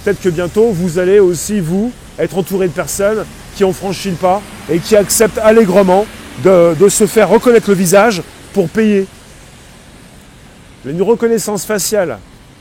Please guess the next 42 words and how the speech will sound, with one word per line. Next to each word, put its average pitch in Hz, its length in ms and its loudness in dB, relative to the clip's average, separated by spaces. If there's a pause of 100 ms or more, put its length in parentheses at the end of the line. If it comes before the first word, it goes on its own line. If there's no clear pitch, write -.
(120)
qui 180 120 -8
s'installe 208 560 -2
un 135 140 -6
petit 175 180 -10
peu 196 140 0
partout 214 320 -4
aux 214 60 -2
quatre 196 280 -4
coins 185 140 -2
du, 180 100 -6 (200)
coins 190 140 -4
du 185 100 -4
globe 175 380 -2 (440)
et 143 60 -8
qui 175 160 -8
permet 208 540 -4 (260)
justement 196 440 -4
le 190 120 2
paiement 208 520 0 (300)
à 135 100 -8
l'aide 185 180 -4
de 175 80 2
la 175 120 0
rétine 196 420 -4
ou 180 40 -2
du 160 140 -6
visage, 180 540 -4 (800)
c'est - 240 -8
un 196 80 -2
monde 202 360 0 (960)
différent 208 680 -4 (640)
qui, 139 80 -20
qui - 140 -12
s'installe. 165 600 -8 (1000)
Vraiment. 190 520 -4 (300)
Et 135 40 -8
ça 165 160 -6
concerne 180 520 -10
désormais 175 340 -6
les 185 120 -4
plus 180 200 -10
jeunes. 170 360 -6